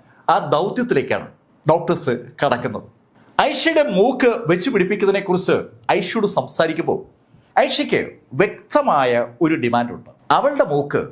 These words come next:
അവളുടേത് തന്നെ ആയിരിക്കണം, അവളുടെ ചെവികൾ അവളുടേത് തന്നെ ആയിരിക്കണം. അത് രണ്ടും ഒരു നിർബന്ധ ബുദ്ധിയോടുകൂടി ഐഷ പറയുകയാണ്. സാധാരണഗതിയിൽ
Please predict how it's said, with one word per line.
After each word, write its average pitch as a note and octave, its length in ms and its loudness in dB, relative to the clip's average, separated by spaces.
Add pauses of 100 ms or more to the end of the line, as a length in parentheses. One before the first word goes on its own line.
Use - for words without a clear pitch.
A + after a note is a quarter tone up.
(380)
അവളുടേത് G3 560 2 (120)
തന്നെ C3+ 340 0
ആയിരിക്കണം, F#2+ 380 -10 (360)
അവളുടെ C4+ 360 2
ചെവികൾ E3+ 300 2 (500)
അവളുടേത് F#3+ 500 2 (200)
തന്നെ C#3+ 280 -2
ആയിരിക്കണം. G#2 380 -10 (320)
അത് D4 180 2
രണ്ടും A#3+ 300 0 (420)
ഒരു B3+ 160 4 (440)
നിർബന്ധ D#4 400 2
ബുദ്ധിയോടുകൂടി F3+ 460 4 (260)
ഐഷ E3 240 -2
പറയുകയാണ്. A#2+ 440 -2 (480)
സാധാരണഗതിയിൽ B3 500 2